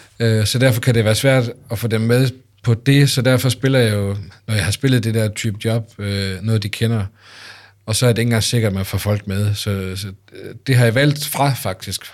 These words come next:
Speaker 2: øh, de senere år, fordi, øh, at det, det er hårdt. Men der sker også det en gang imellem, at du får vendt det om stemningen, og vendt folk, øh, til det, du laver, og så har du,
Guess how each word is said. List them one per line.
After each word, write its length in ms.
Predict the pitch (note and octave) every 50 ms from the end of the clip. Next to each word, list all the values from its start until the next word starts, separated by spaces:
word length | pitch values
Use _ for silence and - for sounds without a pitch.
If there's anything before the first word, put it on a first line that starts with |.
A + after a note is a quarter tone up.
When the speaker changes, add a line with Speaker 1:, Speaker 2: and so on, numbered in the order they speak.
| - - D#2+ F2
Speaker 2:
øh, 60 | F#2 F#2
de 80 | G2+ G2
senere 260 | - A#2+ A2+ G#2+ G2+
år, 160 | G2+ G#2 G2+
fordi, 320 | G2+ - G#2+ F#2+ G2+ G2+ G2
øh, 280 | G2 F#2+ F#2 F#2 F#2 F#2+ F#2+ - _ _ _ _ _ _ _ - - - E2 - -
at 120 | A2 G#2+ -
det, 200 | C3 B2 B2+ -
det 80 | C3+
er 40 | A#2+
hårdt. 360 | G2 C3 C3 C#3 C#3+ - - _ _ - - - - - _ -
Men 420 | D3+ F#3 A3 A3 F3+ D3 C#3+ B2 - - - - - - - - - - _ _ _ _ -
der 100 | D3+ D3
sker 240 | C#3+ - G3 F#3 E3
også 160 | D#3 D3 D3
det 100 | E3+ E3
en 80 | D#3
gang 200 | D3 D3+ D3+ D3+
imellem, 260 | D3 C#3 C#3 C#3+ C#3 C3
at 80 | A#2+
du 80 | A#2+ A#2
får 160 | - C3+ C3+
vendt 340 | C3+ D#3+ F3+ E3 D3 - -
det 160 | A#2 G#2+ G#2+
om 300 | G#2 A2 A2+ B2 B2 A#2 - -
stemningen, 560 | - - C3 B2+ C3 C3 A#2+ A2 G#2+ G#2+ G#2
og 120 | G#2 G#2+ G#2+
vendt 220 | C3 C#3+ D3 C#3+
folk, 360 | - - B2+ B2+ C3 B2 - - - _ - - -
øh, 200 | B2+ A2 G#2+ G#2+
til 240 | - - C3 B2 A2
det, 140 | B2+ A#2+
du 80 | A#2 A#2
laver, 380 | A2+ A2+ A#2+ B2+ B2+ A#2+ A2 A2
og 160 | G2+ A2+ G#2
så 140 | - - C3
har 140 | C#3 D3
du, 200 | C3+ B2 A#2 A2